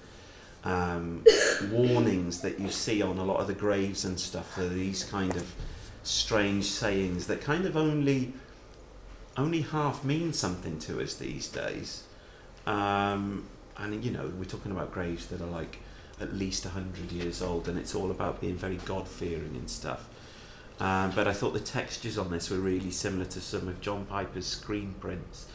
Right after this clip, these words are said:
And I'm very open to being influenced by other artists in that way and kind of picking up on that in my work. And that's the,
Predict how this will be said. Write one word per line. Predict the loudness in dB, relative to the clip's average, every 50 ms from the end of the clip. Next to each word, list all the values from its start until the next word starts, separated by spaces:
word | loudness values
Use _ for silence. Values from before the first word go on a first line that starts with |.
| -14 -14 -12 -2 2
And | 4 6
I'm | 6 8
very | 10 10 10 10 10
open | 8 6 6 4 0 -2 -4
to | -4 0
being | 2 2 2 4 2
influenced | 0 0 -2 -2 0 0 2 2 0 0 -2 -6 -6 -6 -2
by | 0 2 2 2 2 2 0 -2 -4 -10 -14 -16 -16 -16 -16 -16 -16 -4 -2
other | -2 2 4 4 4 4 4 4
artists | 4 4 4 4 0 -2 -2 0 0 0 0 0
in | 0 -2 0
that | -2 -2 -2 -2
way | 0 0 0 0
and | 0 -2 -2
kind | -2 -2 -2 -2
of | -2 -4 -6 -8
picking | -10 -10 -6 -4 -4 -4
up | -4 -4 -4 -4
on | -4 -2 -2
that | -4 -4 -4
in | -4 -4
my | -2 -4
work. | -2 -2 -2 -2 -2 -2 -4 -6 -10 -10 -10 -10 -12 -12 -12 -14 -12 -12 -10 -10 -10 -10 -8 -10 -10 -8 -4
And | 0 0
that's | 2 2 2 0
the, | 0 -2 -4